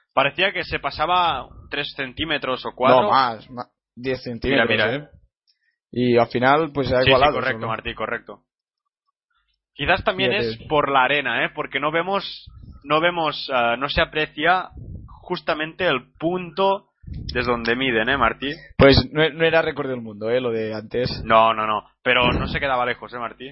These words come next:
Speaker 2: Y atención, salto en directo de Picardo.
Speaker 1: Sí,
Speaker 2: Para
Speaker 1: cuidado, ¿eh?
Speaker 2: contrarrestar el salto de, de Tango.
Speaker 1: Recordamos que tiene la, la misma marca, ¿eh?
Speaker 2: Sí.
Speaker 1: Venga.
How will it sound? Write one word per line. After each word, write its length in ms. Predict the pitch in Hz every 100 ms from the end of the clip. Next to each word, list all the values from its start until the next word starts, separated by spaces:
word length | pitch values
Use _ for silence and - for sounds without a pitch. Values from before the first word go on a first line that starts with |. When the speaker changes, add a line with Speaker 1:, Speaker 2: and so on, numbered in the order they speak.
| - _
Speaker 2:
Y 60 | -
atención, 340 | 131 139 143
salto 220 | 127 151 165
en 80 |
directo 260 | 156 151 147
de 100 | 135
Picardo. 540 | 117 107 107 104 104 - _ _ _ _ _ _ _ _ _
Speaker 1:
Sí, 160 | 127
Speaker 2:
Para 140 | 123 120
Speaker 1:
cuidado, 180 | 127
¿eh? 20 | 139
Speaker 2:
contrarrestar 440 | 123 139 - 139
el 420 | 135 127 120 117
salto 320 | 110 131 120 120
de, 120 | 117
de 480 | 113 110 110 110 107
Tango. 400 | 107 107 101 104 _ _ - - - _ _ _ _ _ _ _ _ _ _ _ _ _
Speaker 1:
Recordamos 400 | - 110 127 160
que 80 | 156
tiene 160 | 131 147
la, 240 | 139 123
la 220 | 120 120
misma 340 | 117 139 147 139
marca, 420 | 117 113 101 117
¿eh? 80 | 151 - - - - -
Speaker 2:
Sí. 240 | - 131 - _ _ _ _ _ _ _
Speaker 1:
Venga. 460 | 123 117 98 -